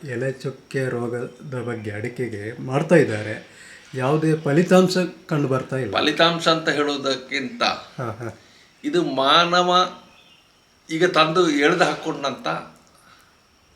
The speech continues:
Speaker 2: ರೋಗಗಳು.
Speaker 1: ಹ್ಮ್.
Speaker 2: ಯಾಕೆಂತ ಹೇಳಿದ್ರೆ ಪರಿಸರವನ್ನು ನಾಶ ಮಾಡಿಕೊಂಡು
Speaker 1: ಹ್ಮ್.
Speaker 2: ಪರಿಸರದಲ್ಲಿ ಏನು ಜೈವಿಕ ಕ್ರಿಯೆಗಳು ನಡೆಯಬೇಕು,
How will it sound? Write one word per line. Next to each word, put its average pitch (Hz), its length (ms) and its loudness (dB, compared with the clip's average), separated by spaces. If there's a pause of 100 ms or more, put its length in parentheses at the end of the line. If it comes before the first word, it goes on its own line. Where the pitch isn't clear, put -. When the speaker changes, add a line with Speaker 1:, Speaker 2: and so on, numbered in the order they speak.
(200)
Speaker 2:
ರೋಗಗಳು. 131 520 2
Speaker 1:
ಹ್ಮ್. - 420 -10
Speaker 2:
ಯಾಕೆಂತ 139 340 -2
ಹೇಳಿದ್ರೆ 131 560 -4
ಪರಿಸರವನ್ನು 147 800 -2
ನಾಶ 143 260 0
ಮಾಡಿಕೊಂಡು 135 680 -6
Speaker 1:
ಹ್ಮ್. - 560 -16 (840)
Speaker 2:
ಪರಿಸರದಲ್ಲಿ 147 760 0
ಏನು 147 500 0 (880)
ಜೈವಿಕ 151 420 4
ಕ್ರಿಯೆಗಳು 143 640 0
ನಡೆಯಬೇಕು, 135 800 0